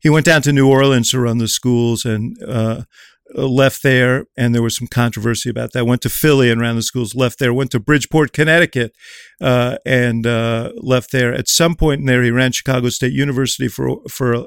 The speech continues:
a short period of time. And so, you know, there's a story to be told about him. But I have to tell you, if people become convinced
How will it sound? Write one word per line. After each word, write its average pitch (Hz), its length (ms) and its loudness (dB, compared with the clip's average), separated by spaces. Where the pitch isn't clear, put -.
a 113 60 -4
short 123 360 -4
period 131 240 0
of 123 120 -8
time. 135 200 0
And 156 140 2
so, 175 340 6
you 214 140 2
know, 135 380 4
there's 208 260 6
a 156 100 4
story 180 560 4
to 135 100 4
be 117 160 -2
told 156 320 2
about 127 280 0
him. 110 100 -4
But 185 100 2
I 180 60 4
have 254 220 2
to 190 100 -2
tell 208 260 2
you, 156 160 4
if - 220 -6
people 240 300 -2
become 175 400 0
convinced 135 720 0